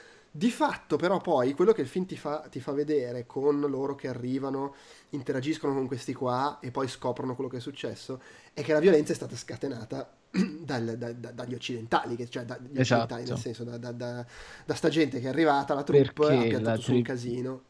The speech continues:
Speaker 2: esatto, perché le tribù stavano là facendo il loro rituale di espiazione del grande male che era arrivato appunto dall'esterno. E poi tra l'altro è anche molto divertente come fanno questo processo di avvicinamento, la,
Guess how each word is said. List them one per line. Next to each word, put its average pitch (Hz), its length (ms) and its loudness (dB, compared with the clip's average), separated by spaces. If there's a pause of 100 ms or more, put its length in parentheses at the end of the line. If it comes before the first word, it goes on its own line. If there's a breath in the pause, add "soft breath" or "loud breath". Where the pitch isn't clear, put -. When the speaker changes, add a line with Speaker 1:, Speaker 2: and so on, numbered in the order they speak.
Speaker 2:
esatto, - 540 -4
perché - 260 0
le 135 140 8
tribù 143 500 6
stavano 120 480 2
là 165 240 8
facendo 120 400 6
il 131 40 8
loro 151 220 10
rituale 139 560 8
di 123 160 8
espiazione 123 1200 8 (280 soft breath)
del 120 300 8
grande 135 600 8
male 127 500 6
che 117 100 4
era 120 160 6
arrivato 117 680 6
appunto 113 1040 2
dall'esterno. 113 1040 0 (340 loud breath)
E - 40 -6
poi - 120 8
tra 170 100 10
l'altro 160 220 8
è - 20 6
anche 139 160 4
molto 160 260 4
divertente 143 540 6
come 120 220 2
fanno 120 340 2
questo 120 340 2
processo 120 520 0
di 123 80 2
avvicinamento, 123 880 4
la, 113 180 0